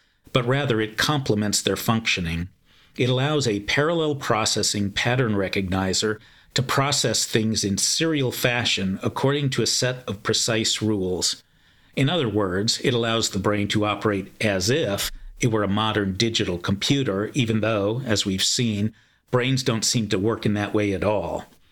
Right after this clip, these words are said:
Language gives human brains a new way of dealing with the world." Close quote.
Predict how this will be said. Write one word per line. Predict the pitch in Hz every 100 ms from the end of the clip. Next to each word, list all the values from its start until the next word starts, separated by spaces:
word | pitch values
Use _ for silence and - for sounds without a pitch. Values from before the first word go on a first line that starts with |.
| _ _ _ _
Language | 117 131 151 147 135 -
gives | 123 110 - -
human | 127 120
brains | 98 107 104 101 98
a | 95
new | 98 123
way | 120 113 107 92
of | 90 101
dealing | 107 98 92
with | 90 -
the | 87
world." | 90 87 - - - - _ _
Close | - - -
quote. | - 113 90 -